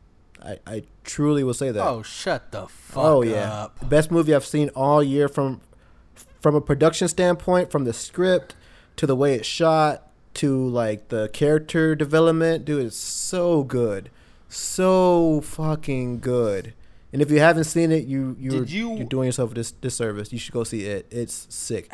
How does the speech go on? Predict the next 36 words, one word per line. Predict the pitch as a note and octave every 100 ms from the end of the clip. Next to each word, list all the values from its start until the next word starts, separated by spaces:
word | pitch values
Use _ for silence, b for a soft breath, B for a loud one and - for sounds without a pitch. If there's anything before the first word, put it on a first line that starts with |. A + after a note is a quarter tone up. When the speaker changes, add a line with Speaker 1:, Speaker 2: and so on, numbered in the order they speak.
| D3
Speaker 1:
It's | D#3 -
Speaker 2:
Have | - D3+ D#3
you | E3 F#3+
watched | F3+ E3+ -
the | F#3 D#3+
original? | C3+ D#3 C3 A2+ G2+ F#2+ - b b b b b b b b
Speaker 1:
Uh, | D3+ E3+ E3+
I | D#3
saw | G#3 F#3
be-, | B2+ C#3
bits | D#3 - E3 D#3+
and |
pieces | - D#3 D#3+
of | E3 D3+
it. | B2
Didn't | D3+ D#3+
like | C#3+ C#3+ D3+
it. | D3 - -
It | C3+
looked | C#3+ - - -
kinda | - C#3+ C3
not | A#2 B2 C3+ -
scary | - - B2+ B2+
at | A#2
all. | A#2 B2 B2 B2 A#2+ b b b
I | C#3
know | D#3
that | D3+ D3
it | C3+
had, | C#3+ C#3+
um, | C#3 B2+ A#2+ A2 G#2 G#2 - - - b b b -
uh, | B2 A#2+ A2+ G#2 G2 - - - -
uh, | B2 A2+ G#2 F#2+ - -
Curry, | - C#3+ C3 A#2 G#2+ A2 -
Tim | - D#3
Curry. | D3 D#3 D3+ D3 C#3+ C3+